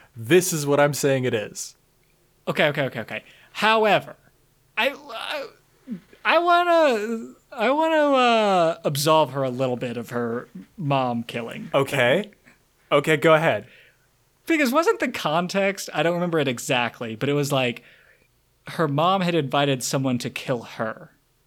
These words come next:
Speaker 1: Beca-, yes, because they wanted to bring back the Radiants.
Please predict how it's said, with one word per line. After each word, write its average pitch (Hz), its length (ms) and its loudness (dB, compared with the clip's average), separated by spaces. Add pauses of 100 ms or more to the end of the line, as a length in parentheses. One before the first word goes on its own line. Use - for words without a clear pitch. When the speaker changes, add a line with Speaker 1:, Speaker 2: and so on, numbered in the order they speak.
(280)
Speaker 1:
Beca-, 127 300 -6 (260)
yes, 127 440 -2 (380)
because 135 300 0
they 127 100 0
wanted 127 240 0
to 123 60 -4
bring 127 180 -2
back 117 180 -2
the 110 80 -8
Radiants. - 580 -12